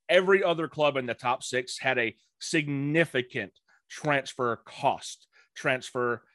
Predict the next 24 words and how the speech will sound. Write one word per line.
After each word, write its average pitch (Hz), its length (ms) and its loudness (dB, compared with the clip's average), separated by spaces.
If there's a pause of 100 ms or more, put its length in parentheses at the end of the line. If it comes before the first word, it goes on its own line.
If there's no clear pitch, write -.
(140)
that, 147 220 0
that 147 180 -2
they 131 100 2
spent 151 400 2
more 139 440 0
than 135 180 2
they 123 120 0
sold. 110 420 -4 (360)
City 156 500 0
has, 123 600 -2
is 131 220 -4 (100)
up 151 220 4 (140)
eleven 147 640 0
million 143 360 0
pounds 127 440 -2
this 123 180 -4
transfer 120 440 -6
window. 87 440 -10 (600)
And 156 240 2
that 139 180 2
they, 147 240 2 (140)
they 143 140 -2
brought 139 380 6
in, 151 160 4